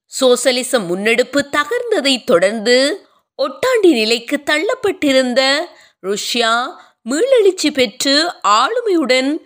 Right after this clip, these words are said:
தனக்கான வர்த்தக தொடர்பாடல்களை மேற்கொள்ள தொடங்கிவிட்டது. அண்மை காலம் வரை வறிய நாடாக இனங்காணப்பட்டு வந்த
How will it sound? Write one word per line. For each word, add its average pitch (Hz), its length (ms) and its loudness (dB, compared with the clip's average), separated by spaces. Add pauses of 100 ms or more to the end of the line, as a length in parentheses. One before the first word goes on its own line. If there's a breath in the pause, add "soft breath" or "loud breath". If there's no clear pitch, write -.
(200 soft breath)
தனக்கான 226 640 0 (360)
வர்த்தக 185 540 -2
தொடர்பாடல்களை 302 960 2 (420)
மேற்கொள்ள 214 680 0
தொடங்கிவிட்டது. 208 1040 -2 (160)
அண்மை 427 500 0
காலம் 214 440 0
வரை 226 280 2 (260)
வறிய 277 360 0
நாடாக 214 520 0
இனங்காணப்பட்டு 214 920 -2
வந்த 233 600 0